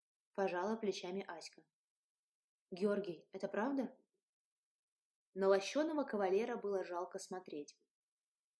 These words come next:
Однако ж, многолетний опыт снова пришел на помощь. «Асенька,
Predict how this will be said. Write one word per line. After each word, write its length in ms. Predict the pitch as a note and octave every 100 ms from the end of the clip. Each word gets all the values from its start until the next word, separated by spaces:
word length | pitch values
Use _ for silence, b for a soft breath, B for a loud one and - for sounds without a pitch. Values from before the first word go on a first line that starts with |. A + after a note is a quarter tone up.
| _
Однако 580 | - F3 F#3 C4+ D4 D4
ж, 160 | - - _ _ _ _ _ _ _
многолетний 680 | G#3 A3 A3+ A3+ D4 D4 C#4
опыт 380 | - C4 C#4+ -
снова 580 | - G#3 F#3 G#3 B3 B3 _ _
пришел 360 | G3+ F#3+ E3 D#3+
на 100 | F#3+
помощь. 500 | - D3 - - - _ _ _ _ _ _ _ _ _ _ _
«Асенька, 640 | G#3+ F#3+ E3+ D3+ - D#3